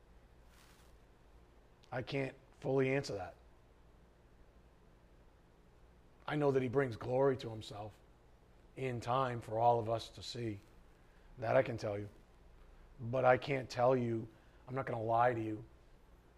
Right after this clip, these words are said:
and say this is why God didn't or doesn't change us right away. Only God knows precisely all of the reasons why he does what he does when he does it.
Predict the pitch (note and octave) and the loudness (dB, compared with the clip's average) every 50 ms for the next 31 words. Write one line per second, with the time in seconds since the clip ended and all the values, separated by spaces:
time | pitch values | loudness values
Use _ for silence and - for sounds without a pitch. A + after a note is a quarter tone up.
0 | - - - A#2+ A#2 A2+ - - - B2 A#2+ A#2 A2+ A2 G#2+ B2 A#2+ - A#2 A2 | -20 -16 -12 -12 -10 -10 -10 -6 -4 -2 -2 -2 -2 -2 -4 -4 -6 -6 -6 -6
1 | G#2 G#2+ A2 G#2+ G2+ G2 F2+ A#2 A#2 A2+ A2 A2 G#2+ F2 - B2 B2 A2+ G#2+ G2+ | -6 -2 -2 -2 -2 -2 -2 2 2 2 2 2 -2 -4 -4 -4 -4 -4 -4 -8
2 | - - - - - - - - - A2 G2 E2+ - B2 A2+ G#2 A#2 G#2 - - | -12 -16 -16 -16 -20 -20 -16 -12 -10 -10 -4 2 4 4 4 2 -4 -8 -8 -6
3 | - A2+ A#2 A#2+ A2+ G#2 G#2+ G#2+ - - - - - - G#2 G2+ G2+ G#2 G2 G2+ | -6 -4 -4 -4 -4 -6 -6 -8 -8 -8 -12 -14 -16 -16 -10 -10 -8 -8 -8 -10
4 | G#2 A2 G#2+ G#2 G2 - - - - - - - - _ - - - - - - | -12 -12 -14 -16 -18 -20 -20 -20 -20 -20 -20 -20 -20 _ -20 -20 -20 -20 -20 -20
5 | - - - - - - - - - - - - - _ - - - - - - | -20 -20 -20 -20 -20 -20 -20 -20 -20 -20 -20 -20 -20 _ -20 -20 -20 -20 -20 -20
6 | - - - _ - - B2 B2 C3 C3 B2 A#2+ B2 B2+ B2 B2 A#2 A2+ A2+ A2 | -20 -20 -20 _ -20 -12 -8 -6 -4 -2 0 6 10 10 10 10 8 6 -4 -6
7 | G#2+ G#2 G#2 G2 - - - - - - - - - B2+ A2 - - B2 A#2+ A#2+ | -6 -6 -6 -8 -12 -16 -18 -20 -20 -20 -20 -12 -10 -8 -8 -6 -2 0 0 0
8 | G#2+ - - A2+ G#2+ G#2 G2+ - - G#2+ A2+ A2+ A2+ A2 A2+ G#2+ - - - - | -2 -6 -10 -10 -10 -12 -12 -12 -10 -6 -4 -2 -2 -4 -4 -10 -18 -20 -20 -20
9 | - - - - - - - - - - C3+ B2 A#2 G#2 A2 A2 G#2+ A2+ A#2+ B2+ | -20 -20 -20 -20 -20 -20 -20 -20 -20 -10 -6 -6 -4 -4 -4 -6 -4 -2 -2 -2
10 | B2+ B2 G#2 A2 G#2+ G#2 G2+ F#2+ G#2 A2+ A2+ A2 G#2 A2 G#2+ - A2 A#2 A#2 A2+ | -2 -2 -4 -6 -8 -10 -10 -6 -4 -2 -2 -2 -2 -4 -8 -4 -2 0 0 0
11 | G2+ G#2+ G#2+ A2+ G#2+ G#2+ G2+ A2 A2+ A#2 A2+ A2 G#2+ G#2 G2+ - - - - - | 0 -4 -4 -4 -4 -4 -4 -4 -4 -2 -2 -2 -2 -4 -8 -10 -14 -18 -20 -20
12 | - - _ - - - A2+ G#2 A2+ A#2+ A#2+ A#2+ A#2 G#2+ G#2 G#2 F#2+ F#2+ F#2+ G2 | -20 -20 _ -20 -20 -16 -12 -8 -6 -6 -4 -6 -6 -8 -10 -12 -12 -12 -12 -12
13 | G2 F2 F#2 F2 - | -12 -14 -14 -18 -20